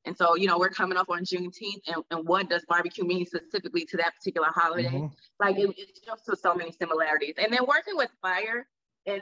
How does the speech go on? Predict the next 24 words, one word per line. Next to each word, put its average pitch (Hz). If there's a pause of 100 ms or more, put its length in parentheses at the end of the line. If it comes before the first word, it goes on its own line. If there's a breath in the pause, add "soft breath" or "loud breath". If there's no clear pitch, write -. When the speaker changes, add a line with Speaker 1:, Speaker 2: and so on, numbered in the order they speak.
(120)
Speaker 1:
and 185
wood 202
and 185
smoke, 202 (420 soft breath)
you 330
can 320
legit 208 (200)
go 202
anywhere 220
across 196
the 196
world 175
and 180
they 185
will 180 (120)
have 180 (280)
Speaker 2:
Mm-hmm. 110
Speaker 1:
something 147 (100)
that's 170
relatable 170
using 196 (380)
firewood 180
smoke, 165 (460 soft breath)
uh, 160